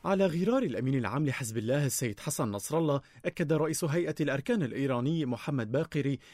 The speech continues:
أن محور المقاومة سيتحرك كل بشكل منفرد ومستقل للانتقام من إسرائيل، وقال إن الانتقام لدماء إسماعيل هنية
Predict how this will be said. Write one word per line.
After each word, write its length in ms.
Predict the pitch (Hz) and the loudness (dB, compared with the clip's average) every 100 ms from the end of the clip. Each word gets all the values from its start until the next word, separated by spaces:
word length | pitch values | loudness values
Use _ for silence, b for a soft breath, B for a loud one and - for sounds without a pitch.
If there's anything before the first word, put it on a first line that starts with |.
| B | B
أن 180 | 165 160 | 0 2
محور 300 | 160 165 170 | 0 2 2
المقاومة 580 | 156 151 - 214 180 151 | 2 0 0 0 2 0
سيتحرك 680 | - 120 - - 170 160 - B B | -2 -4 -4 -4 0 0 -2 B B
كل 320 | - 247 226 | 0 4 4
بشكل 400 | 131 - 160 160 | 2 -2 -2 0
منفرد 500 | 127 131 127 151 147 | 2 0 0 0 2
ومستقل 760 | 139 120 107 117 - 120 170 117 B B | 0 0 -2 -4 -6 -4 -4 -4 B B
للانتقام 600 | 143 117 101 117 - 160 135 | -2 -2 -2 -6 -4 -2 0
من 300 | 113 110 107 | -2 -4 -6
إسرائيل، 520 | - 127 117 147 98 B B | -8 -6 -4 -4 -6 B B
وقال 500 | 110 98 - 147 127 | -2 -2 0 0 0
إن 140 | 151 139 | 0 0
الانتقام 680 | 110 104 127 - 165 170 | 0 -2 -4 -2 0 0
لدماء 340 | 120 104 113 120 | 0 0 -2 -4
إسماعيل 400 | 117 123 135 175 | -6 -4 -2 -2
هنية 460 | 165 170 143 139 | 0 0 0 -2